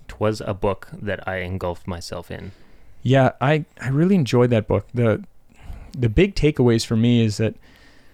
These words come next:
Speaker 2: when we look at doing something like this, if it's a new behavior,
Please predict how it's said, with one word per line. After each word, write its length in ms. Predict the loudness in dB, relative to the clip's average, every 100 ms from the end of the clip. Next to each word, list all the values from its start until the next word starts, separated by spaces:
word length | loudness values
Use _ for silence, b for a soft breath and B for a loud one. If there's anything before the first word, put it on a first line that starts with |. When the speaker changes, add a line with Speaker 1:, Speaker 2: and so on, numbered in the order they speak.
| b b b b b -20 0
Speaker 2:
when 160 | 4
we 80 | 6
look 320 | 6 4 4
at 160 | 0 0
doing 320 | 2 4 4
something 340 | 2 2 2 2
like 160 | 2
this, 200 | 0 0
if 100 | 0
it's 160 | 0 2
a 60 |
new 640 | 4 4 6 6 6 4 2 B B B B -14 -4
behavior, 760 | -4 0 2 4 2 -2 -4